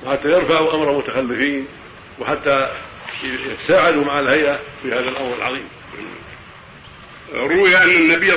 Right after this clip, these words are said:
Speaker 2: صلى الله عليه وسلم رخص بالقبلة لشيخ ونهى عنها شابا، فهل هذا الحديث صحيح؟
Speaker 1: هذا هو الصيام، صيام رمضان، كان النبي صلى الله عليه وسلم يقبله وهو صائم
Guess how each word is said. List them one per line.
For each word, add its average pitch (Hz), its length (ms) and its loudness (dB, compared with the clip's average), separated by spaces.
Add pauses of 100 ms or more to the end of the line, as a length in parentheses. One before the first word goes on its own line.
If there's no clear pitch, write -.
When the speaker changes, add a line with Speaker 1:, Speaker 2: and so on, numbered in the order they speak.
Speaker 2:
صلى 156 160 0
الله 165 340 4
عليه 160 240 2
وسلم 160 500 0
رخص 151 460 0
بالقبلة 147 680 0
لشيخ 156 720 2 (420)
ونهى 151 360 2
عنها 151 420 4
شابا، 143 400 2 (140)
فهل 139 180 2
هذا 151 200 2
الحديث 139 420 -4
صحيح؟ 147 340 0 (800)
Speaker 1:
هذا 160 160 0
هو 139 40 2
الصيام، 143 400 0 (380)
صيام 131 140 -8
رمضان، 135 420 -2 (640)
كان 139 180 -4
النبي 135 160 -4
صلى 131 80 -8
الله 165 80 -8
عليه 165 80 0
وسلم 156 120 0
يقبله - 20 2
وهو 131 260 2
صائم 147 300 0